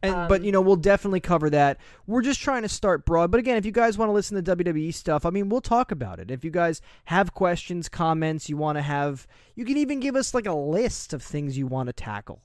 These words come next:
Speaker 1: And we'll tackle them. We'll talk about 'em. If you're interested in having that type of conversation, we'll definitely make an effort to put in whatever you guys would like to listen to. And with that,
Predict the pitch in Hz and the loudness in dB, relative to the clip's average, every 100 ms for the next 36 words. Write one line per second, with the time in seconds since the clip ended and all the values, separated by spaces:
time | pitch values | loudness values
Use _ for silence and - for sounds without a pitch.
0 | _ 196 247 311 320 339 302 170 104 180 | _ -2 0 0 -2 -2 -6 -8 -6 -8
1 | - 101 117 120 117 165 196 170 165 - | -6 -10 -8 -10 -8 -8 -10 -6 -6 -6
2 | _ _ _ 190 180 175 190 175 175 170 | _ _ _ -10 -8 -6 -6 -4 -4 -2
3 | 180 202 190 180 208 202 190 208 202 202 | -2 -4 -6 -6 -6 -6 -8 -8 -8 -8
4 | - 214 233 117 107 117 120 _ 165 175 | -8 -10 -10 -12 -10 -10 -10 _ 2 2
5 | 190 175 180 175 - _ _ _ _ _ | -2 -6 -6 -6 -8 _ _ _ _ _
6 | _ _ 139 147 170 170 156 - 165 - | _ _ -6 0 2 0 -2 2 2 4
7 | 180 - 156 - 160 151 139 139 135 - | -2 -2 -6 -2 0 2 0 -2 -8 -12
8 | _ _ - 131 127 131 131 127 120 117 | _ _ -8 -4 -2 -2 -4 -6 -6 -6
9 | 110 104 101 101 - 78 - - - - | -6 -8 -10 -10 -16 -16 -16 -18 -18 -20
10 | _ _ _ _ _ _ 123 127 127 123 | _ _ _ _ _ _ -8 -4 -4 -6
11 | 120 110 - - _ _ _ _ _ _ | -8 -10 -14 -20 _ _ _ _ _ _
12 | _ _ _ _ - 165 - 170 185 214 | _ _ _ _ -4 -2 -2 -2 2 2
13 | 254 | 0